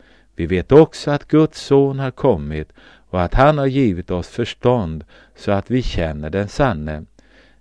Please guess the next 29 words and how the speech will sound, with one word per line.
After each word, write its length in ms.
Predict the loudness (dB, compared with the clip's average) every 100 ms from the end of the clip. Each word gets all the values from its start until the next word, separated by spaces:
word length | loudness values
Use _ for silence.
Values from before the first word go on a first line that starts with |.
| -4
Vi 260 | 2 6
är 440 | 6 6 4 -2 -2
i 240 | -2 -2
den 200 | -2 -6
sanne 600 | -4 -2 -2 -4 -8 -10 -12 _ _ _
när 160 | -2 0
vi 160 | 2
är 300 | 2 0 -2
i 60 | -6
hans 320 | -6 -6 -10
son 480 | -4 -2 -2 -6 -10
Jesus 640 | -4 -2 -2 -6 -10 -12
Kristus. 720 | -6 -6 -6 -8 -14 -14 -18 _ _ _ _ _
Han 300 | 0 2 4
är 180 | 2 0
den 180 | 0 -4
sanne 420 | 0 0 0 -6
Guden 640 | -6 -6 -6 -8 -10 -12 -16
och 360 | -20 _ -6
det 400 | -2 0 2 2
eviga 320 | 0 -4 -4 -4
livet. 600 | -4 -6 -8 -12 -10 -8 -8 _ _ _ -6
Mina 500 | -2 0 0 -2 -2
barn, 440 | -2 -4 -6 -12 _ _ _ 0
ta 320 | 4 6 4
er 120 | 2
tillvara 680 | 2 0 2 0 0 -4 -8
för 180 | -6 -4
avgudarna. 840 | -4 -4 -8 -10 -10 -16 -18 -20